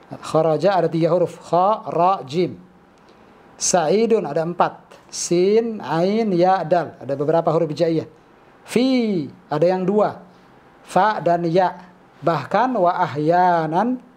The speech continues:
dan terkadang, takunul kalimatu harfan wahidan. Dan terkadang ada,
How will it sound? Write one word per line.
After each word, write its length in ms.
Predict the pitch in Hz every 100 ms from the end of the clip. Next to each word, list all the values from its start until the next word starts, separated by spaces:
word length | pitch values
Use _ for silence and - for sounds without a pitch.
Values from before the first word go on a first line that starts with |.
| -
dan 720 | 127 127 143 143 143 143 139
terkadang, 720 | 151 156 143 143 160 240 294 - - - - - - - - - - -
takunul 800 | 151 147 185 202 190 180 170 160 156
kalimatu 560 | 175 180 170 175 175 165
harfan 640 | 156 170 160 - 156 147
wahidan. 960 | 139 147 147 123 160 156 147 139 120 - - - - - - - - - -
Dan 160 | 135 123
terkadang 560 | 143 151 151 185 208
ada, 240 | 160 156